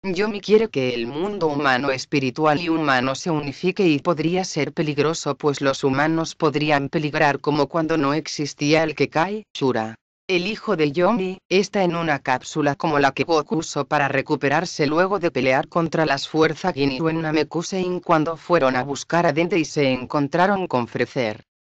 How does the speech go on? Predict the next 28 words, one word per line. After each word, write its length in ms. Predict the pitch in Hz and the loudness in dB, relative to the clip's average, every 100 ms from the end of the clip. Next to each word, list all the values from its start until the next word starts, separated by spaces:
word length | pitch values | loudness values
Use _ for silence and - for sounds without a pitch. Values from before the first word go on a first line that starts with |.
| _ | _
Mokuro, 640 | 185 185 175 139 160 175 175 - | 0 0 0 0 -2 -2 -4 0
uno 260 | 208 202 | 0 0
de 120 | 175 | 0
los 160 | 151 143 | -2 -2
tres 260 | - 151 143 | -4 -6 -2
dioses 400 | 160 170 160 147 | -2 -2 -2 -2
del 200 | 151 143 | -2 -2
mal. 260 | 123 117 - _ _ | -2 -4 -20 _ _
La 260 | 180 170 160 | 2 4 4
chica, 560 | - 165 175 214 202 190 | 2 -4 -2 -2 -2 -4
la 220 | - 165 151 | -2 0 2
Kiruseki 540 | 165 170 151 175 175 | 0 -2 -2 -2 0
la 120 | 165 | 0
tenía 380 | 160 165 123 113 | 0 -2 -2 -2
Mokuro, 560 | 139 131 139 156 170 175 - | 0 0 0 -2 -2 -6 -2
e 120 | 147 | -2
hizo 280 | 160 208 175 | 0 -4 -2
que 120 | 156 | -2
le 120 | 135 | -2
purificara, 840 | 135 135 151 - - 151 160 156 165 - | -2 -4 -2 -4 0 2 2 0 -4 0
que 140 | 175 | 2
no 160 | 175 226 | 2 0
tuviera 480 | 196 156 135 127 | -2 0 2 2
odio, 440 | 135 160 214 220 208 - | 2 0 -2 -4 -6 -8
esa 260 | 196 - 151 | -6 -2 -2
piedra 360 | 147 135 139 | 0 2 2
la 100 | 147 | 0
salvó. 540 | 143 135 113 113 113 | -2 -4 -6 -4 -6